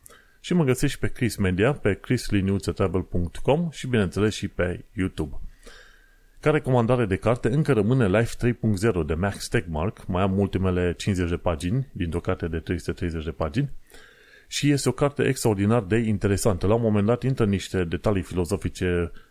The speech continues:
ai putea zice, relativ, uh, inutile, legate de A I, Artificial Intelligence, dar, de fapt, este o carte foarte interesantă și este o carte și de filosofie, pe lângă faptul că este o carte de tehnologie și o carte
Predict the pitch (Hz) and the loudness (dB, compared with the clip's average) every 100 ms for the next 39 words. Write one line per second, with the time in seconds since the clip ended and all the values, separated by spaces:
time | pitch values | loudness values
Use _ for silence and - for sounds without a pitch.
0 | _ _ 98 95 - 147 120 123 - 120 | _ _ -2 0 0 0 -2 -4 0 2
1 | 110 104 101 104 95 113 90 95 95 92 | 4 2 2 2 2 -2 -2 0 2 2
2 | 87 - _ 117 107 90 - 82 113 104 | 0 -6 _ 0 0 0 0 0 2 2
3 | 92 - 82 87 - 107 101 85 95 - | 0 -2 -2 -2 0 0 0 -2 -2 -4
4 | - 87 101 - 85 80 135 101 78 120 | -6 -4 -4 -2 -4 0 0 0 0 -2
5 | - - - - - - 113 107 - - | -2 -8 -10 -18 -12 0 0 2 -2 -2
6 | 123 - - 143 127 - 131 104 87 92 | -2 -2 0 0 -2 -2 0 0 0 0
7 | 82 131 120 113 - 113 110 - 123 - | 2 0 0 -4 -4 -2 -2 0 -2 0
8 | 135 127 - 139 - 117 104 107 - 117 | 0 0 0 0 2 0 0 -2 -2 2
9 | 98 117 - - - - 113 104 98 104 | 2 0 -6 -20 -20 -4 2 2 4 2
10 | 131 120 104 120 - 107 107 - - 113 | 2 2 2 0 -2 -2 -2 -2 -2 -2
11 | 95 90 85 101 95 85 80 92 131 - | 0 -2 0 0 0 0 -2 -2 -2 0
12 | 120 107 127 123 - 113 | -2 0 -2 -4 -2 -2